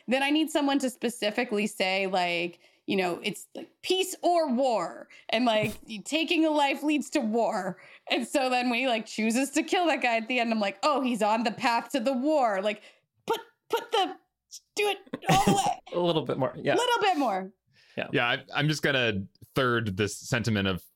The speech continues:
Speaker 3: you know, that is the one part of the movie that feels like it's so important 'cause it's the, it is the finale of this first half. And, and I totally agree. I don't know what it means in that moment for, for him to kill a man. And it, and it obviously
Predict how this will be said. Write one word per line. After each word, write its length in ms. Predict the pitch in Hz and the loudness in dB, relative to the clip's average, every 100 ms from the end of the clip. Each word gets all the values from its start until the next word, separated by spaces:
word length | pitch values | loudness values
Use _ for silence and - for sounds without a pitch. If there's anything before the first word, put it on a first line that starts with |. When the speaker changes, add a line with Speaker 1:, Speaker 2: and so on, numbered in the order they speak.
| - | -2
Speaker 3:
you 80 | |
know, 60 | 110 | 0
that 280 | 110 120 110 | 0 0 0
is 160 | 127 107 | 0 0
the 220 | 104 110 | -2 0
one 240 | 104 120 | 0 0
part 160 | 113 120 | 0 0
of 60 | |
the 80 | 104 | 0
movie 280 | 101 101 98 | 0 0 0
that 220 | 92 92 - - _ _ | 0 -2 -4 -20 _ _
feels 360 | - 135 143 117 | -2 0 2 2
like 180 | 107 95 | 0 0
it's 160 | 92 | -4
so 160 | - 110 | -4 -2
important 520 | 95 - 180 175 123 | -2 -2 -2 0 0
'cause 100 | 113 | -2
it's 160 | 101 - | -2 -4
the, 180 | 117 110 | -4 -2
it 80 | |
is 140 | 113 110 | 0 0
the 100 | 104 | -4
finale 640 | - 98 92 110 104 92 | -2 0 2 2 2 2
of 220 | 92 87 | 0 -2
this 240 | 85 92 - | -2 -2 -4
first 400 | - 101 87 - | -4 -2 -2 -4
half. 480 | 139 131 101 90 - _ _ _ | -4 0 0 -2 -8 _ _ _
And, 360 | 120 113 104 92 - | -4 0 0 -2 -4
and 320 | 101 98 98 _ _ _ - | -2 -2 -4 _ _ _ -6
I 120 | 110 | -4
totally 400 | 104 127 120 110 | -2 0 0 0
agree. 420 | 98 98 113 107 | 0 0 0 0
I 160 | 92 98 | -2 -2
don't 420 | 95 104 104 110 104 | -4 -2 -2 0 0
know 320 | 104 98 92 - | 0 -2 -4 -10
what 160 | 107 104 | -4 -2
it 80 | 95 | 0
means 280 | 95 104 101 | 0 0 0
in 60 | |
that 100 | 95 | 0
moment 240 | 92 92 87 | 0 -2 -4
for, 320 | 95 87 - - | -2 -2 -4 -4
for 80 | 98 | -4
him 100 | 87 | -2
to 60 | |
kill 220 | 90 98 | -4 -4
a 40 | 87 | -4
man. 320 | 71 65 123 - - - - | -6 -6 -8 -10 -20 -20 -8
And 180 | 107 95 | -4 -2
it, 220 | 87 - - | -4 -6 -6
and 120 | 101 | -4
it 180 | 92 - | -4 -4
obviously 600 | 117 127 123 110 110 95 | -2 0 0 -2 -2 -2